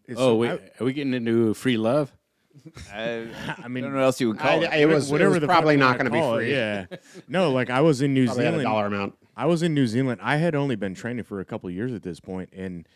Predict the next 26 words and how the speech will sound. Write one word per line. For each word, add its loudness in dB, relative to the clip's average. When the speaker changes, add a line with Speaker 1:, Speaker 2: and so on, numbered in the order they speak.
Speaker 1:
Hargrove 0
knew 2
that -2
I -2
was -8
just, -12
like, -12
a -12
fucking -14
crazy -8
traveler, -10
like, -14
didn't -12
give -8
a -12
fuck. -10
And -14
he -10
sent -2
me -2
an -6
email, -2
and -8
he -6
was -10
like, -18